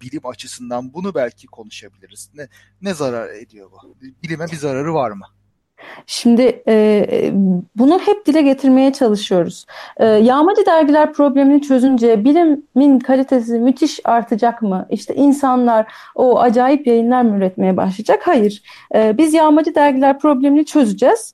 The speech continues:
Speaker 2: İnsanlar kolay yoldan başka yayınlar yapma, e, alternatiflerini bulacaklar. Kendi dergilerini çıkarmaya başlayacaklar.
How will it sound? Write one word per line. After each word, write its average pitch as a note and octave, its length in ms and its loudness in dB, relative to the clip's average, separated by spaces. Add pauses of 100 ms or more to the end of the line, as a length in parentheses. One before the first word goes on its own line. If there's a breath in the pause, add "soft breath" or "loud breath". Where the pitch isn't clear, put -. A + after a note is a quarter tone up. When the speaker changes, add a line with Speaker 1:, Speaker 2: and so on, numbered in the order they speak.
(200 loud breath)
Speaker 2:
İnsanlar F4 500 0
kolay F4 340 2
yoldan A#3+ 360 0
başka E4 280 -2
yayınlar C#4 440 2
yapma, C4+ 520 0 (120)
e, A#3 80 -2
alternatiflerini A3+ 1000 0
bulacaklar. F#3 540 -4
Kendi F#4+ 300 0
dergilerini G3+ 460 0
çıkarmaya F3+ 420 -4
başlayacaklar. F#3+ 760 -4